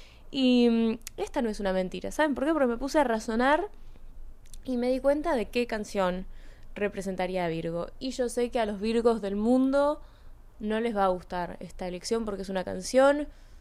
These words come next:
un tanto polémica, es un tanto polémica. Yo elegí La Fama para representar a Virgo. I know, I know,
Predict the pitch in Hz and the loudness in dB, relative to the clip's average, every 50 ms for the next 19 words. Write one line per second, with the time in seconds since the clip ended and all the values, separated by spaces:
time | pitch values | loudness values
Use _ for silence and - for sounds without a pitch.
0 | - - - - - 359 381 440 392 349 - 269 220 190 190 180 175 170 170 170 | -20 -20 -20 -14 -10 -8 -4 -2 -2 0 2 0 2 2 2 2 2 0 -2 -4
1 | 160 - 196 202 - 233 226 220 220 226 233 233 196 196 190 185 196 214 226 220 | -4 -4 -6 -4 -4 -2 0 0 2 4 4 4 4 4 4 6 4 4 2 4
2 | 233 226 233 233 233 - - - - - - 247 240 233 214 208 208 202 190 180 | 4 4 4 4 2 -2 -10 -16 -10 -2 0 2 2 2 0 0 -2 -2 -2 -4
3 | - - 220 214 202 202 202 202 196 196 190 185 180 170 180 175 180 170 180 175 | 0 2 2 4 4 4 2 2 2 0 -2 -2 -2 -4 -6 -8 -8 -8 -6 -4
4 | 196 190 190 196 202 202 208 208 208 208 214 214 - - - - - - - - | -4 -2 0 0 2 2 0 0 0 -2 -4 -6 -8 -16 -20 -20 -20 -20 -20 -20
5 | - - - - - - - - - - - - 254 247 220 196 175 165 165 180 | -20 -20 -20 -18 -18 -18 -18 -18 -18 -12 -4 0 0 2 2 2 0 -2 -4 -6
6 | 190 - - - - 226 226 226 220 220 220 220 220 | -10 -12 -8 -4 -2 -2 0 0 2 2 2 2 0